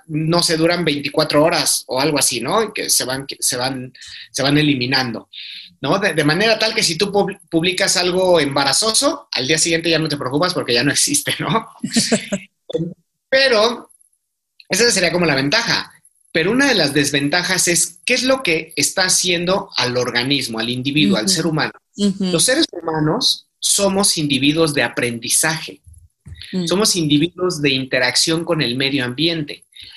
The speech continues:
Speaker 1: ¿Cómo interactuamos con el medio ambiente? Y cuando hablo de interacción, es todo aquello que hacemos, eh, con respecto al ambiente, al contexto en el que nos encontramos.
Speaker 2: Mm. Ujú.
Speaker 1: Por ejemplo,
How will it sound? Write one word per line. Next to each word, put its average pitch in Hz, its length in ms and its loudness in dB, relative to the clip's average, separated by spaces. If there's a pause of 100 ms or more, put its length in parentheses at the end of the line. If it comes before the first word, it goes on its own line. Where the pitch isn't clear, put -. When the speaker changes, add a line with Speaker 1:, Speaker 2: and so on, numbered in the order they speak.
(140)
Speaker 1:
¿Cómo 240 260 2
interactuamos 180 720 0
con 131 180 -4
el 123 120 -2
medio 151 260 2
ambiente? 127 640 -2
Y 120 80 -12
cuando 131 240 -2
hablo 202 160 0
de 180 60 0
interacción, 147 840 0
es - 360 -2
todo 196 260 2
aquello 175 380 -2
que - 80 0
hacemos, 170 720 0 (2250)
eh, 113 920 -2 (580)
con 123 200 -8
respecto 123 680 -2 (100)
al 113 380 0
ambiente, 135 520 0
al 131 100 -2
contexto 143 380 -4
en 151 60 -2
el 120 100 -2
que 117 80 -2
nos 110 180 -2
encontramos. 226 640 -2 (160)
Speaker 2:
Mm. 202 80 -6
Ujú. 220 320 -2
Speaker 1:
Por 233 120 0
ejemplo, 117 520 -4